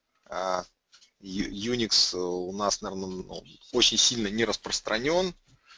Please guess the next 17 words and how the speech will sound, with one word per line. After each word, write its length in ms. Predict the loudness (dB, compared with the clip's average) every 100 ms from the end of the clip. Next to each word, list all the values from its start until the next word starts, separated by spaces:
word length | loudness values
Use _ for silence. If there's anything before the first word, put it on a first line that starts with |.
| -20 _ _ _ _ _ _ _ -20 -14
А, 500 | -8 -2 0 2 0 _ _ _ _ _ _ _ _ _ _ _ -10
у 60 | -4
Storefront 680 | 2 2 2 4 2 0
как 180 | -4 0
бы 120 | 2
нет 200 | 2 0
официальной 380 | 0 0 0 0
поддержки, 540 | 0 2 4 2 0
ну 260 | -4 -4 -2
и, 200 | 0 0
а, 240 | 0 -2 0
планов 420 | 2 2 2 -4
неизвестно. 500 | -4 2 2 2 0
Дмитрий, 320 | 0 2 2
если 300 | 2 2 2
можно, 540 | 4 4 4 -4 -4
да, 240 | 4 4